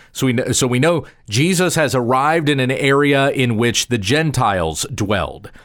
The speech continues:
So he came to the region of the Gadarenes. Two men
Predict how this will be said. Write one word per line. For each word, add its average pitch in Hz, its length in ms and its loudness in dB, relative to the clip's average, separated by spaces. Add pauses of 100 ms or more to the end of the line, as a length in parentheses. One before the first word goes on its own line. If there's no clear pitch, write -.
(200)
So 139 200 0
he 117 120 0
came 190 440 0
to 208 160 0
the 156 100 0
region 165 340 2
of 190 60 -2
the 185 80 0
Gadarenes. 117 640 0
Two 269 340 0
men 123 540 0